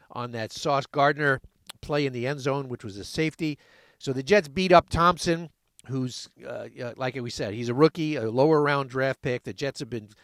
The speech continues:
feasting on backup quarterbacks this year, so they're obviously gonna get one in this game. And, um, doesn't matter. I'm gonna pick Miami here.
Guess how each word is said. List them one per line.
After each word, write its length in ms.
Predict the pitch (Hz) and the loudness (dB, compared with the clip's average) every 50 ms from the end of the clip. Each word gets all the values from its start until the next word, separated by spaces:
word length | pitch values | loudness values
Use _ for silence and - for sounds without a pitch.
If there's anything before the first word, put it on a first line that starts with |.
| _ _ _ | _ _ _
feasting 420 | _ - 180 175 - - 180 151 147 | _ -6 -6 -4 -4 -4 -4 -4 -2
on 140 | 143 135 123 | -2 -2 0
backup 380 | 131 135 135 - 143 123 - | 0 0 0 0 -2 -8 -6
quarterbacks 560 | - 151 147 135 135 127 127 127 127 120 - | -4 -2 0 0 0 0 -2 -2 -4 -4 -6
this 220 | - 127 113 - - | -8 -8 -8 -8 -6
year, 200 | 127 127 127 123 | -6 -4 -4 -4
so 140 | - - 113 | -6 -8 -8
they're 160 | 104 107 104 | -8 -6 -4
obviously 400 | 123 139 147 151 135 - 143 123 | -2 -2 -2 -2 -4 -6 -6 -6
gonna 160 | 127 117 117 | -6 -6 -6
get 240 | 110 113 135 127 - | -4 -4 -4 -4 -4
one 220 | 117 127 127 120 | -6 -6 -4 -4
in 120 | 117 113 113 | -6 -6 -8
this 200 | 117 117 - - | -8 -8 -8 -8
game. 440 | - 143 143 151 151 151 147 143 - _ - - - - - - _ _ - | -4 -2 -2 0 0 -2 -2 -4 -8 _ -20 -20 -20 -20 -20 -20 _ _ -14
And, 420 | - 113 120 123 120 120 117 110 135 | -8 -6 -4 -2 -4 -4 -2 2 4
um, 420 | 123 123 123 123 123 123 117 - _ _ _ _ _ _ _ _ - | 6 6 6 6 4 2 0 -6 _ _ _ _ _ _ _ _ 4
doesn't 240 | - 208 214 226 190 | 6 6 6 8 8
matter. 360 | 175 165 160 165 170 160 147 | 8 10 10 10 10 8 6
I'm 140 | 123 160 214 | 4 2 2
gonna 140 | 240 208 165 | 4 4 6
pick 240 | - 180 170 - 165 | 6 6 4 4 4
Miami 460 | 147 139 143 143 147 151 151 143 139 | 2 4 4 4 2 0 0 -4 -4
here. 320 | 147 143 147 151 143 135 | 0 2 2 2 0 -2